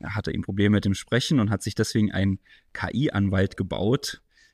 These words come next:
den er irgendwie in so eine, äh, Gerichtsvideokonferenz zugeschalten hat und der hat ihn sozusagen vorher gebrieft und der sollte dann, so ein Avatar war das, ja, der sollte ihn jetzt, äh, vertreten <laughs>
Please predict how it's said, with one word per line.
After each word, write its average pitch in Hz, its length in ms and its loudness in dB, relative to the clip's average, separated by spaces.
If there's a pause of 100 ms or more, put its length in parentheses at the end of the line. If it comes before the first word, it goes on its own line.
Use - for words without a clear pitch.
(120)
den 98 160 0
er 98 80 2
irgendwie 101 340 2
in 101 120 2
so 101 60 0
eine, 101 380 0
äh, 104 220 0
Gerichtsvideokonferenz 113 1200 0
zugeschalten 110 640 -2
hat 120 160 -2
und 104 180 -2
der 101 100 0
hat 101 120 -4
ihn 104 120 2
sozusagen 104 340 -2
vorher 104 260 0
gebrieft 107 600 -4 (420)
und 107 260 0
der 104 140 2
sollte 107 300 2
dann, 104 280 2
so 104 80 0
ein 104 80 4
Avatar 104 540 0
war 147 100 2
das, 151 240 0
ja, 110 140 0
der 113 140 2
sollte 107 280 2
ihn 110 160 0
jetzt, 107 280 0
äh, 104 240 2
vertreten 120 600 0 (300)
<laughs> 156 80 6